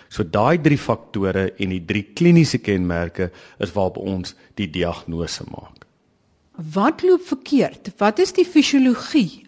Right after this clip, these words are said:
Speaker 2: agter polisistiese ovariële sindroom?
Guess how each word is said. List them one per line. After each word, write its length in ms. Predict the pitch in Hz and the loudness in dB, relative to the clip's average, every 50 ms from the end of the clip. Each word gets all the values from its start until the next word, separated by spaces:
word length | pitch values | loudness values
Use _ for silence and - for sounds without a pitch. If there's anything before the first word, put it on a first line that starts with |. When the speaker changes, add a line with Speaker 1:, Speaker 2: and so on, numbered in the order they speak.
| _ - | _ 0
Speaker 2:
agter 480 | 226 220 220 - - - 226 208 202 196 - - _ _ _ - | 0 0 0 -4 -6 -2 -2 -2 -2 -4 -10 -14 _ _ _ 0
polisistiese 720 | 240 220 214 214 208 - - 208 - - 214 190 - 208 180 | 0 2 2 2 -2 -2 -4 -4 -4 -4 -6 -6 -6 -4 -6
ovariële 520 | 190 180 196 180 185 180 175 156 - 185 | -2 -2 -2 -2 0 -2 -4 -2 -4 -4
sindroom? 500 | - - 180 165 165 - - - - - | -4 -4 -6 -4 -4 -6 -6 -8 -10 -12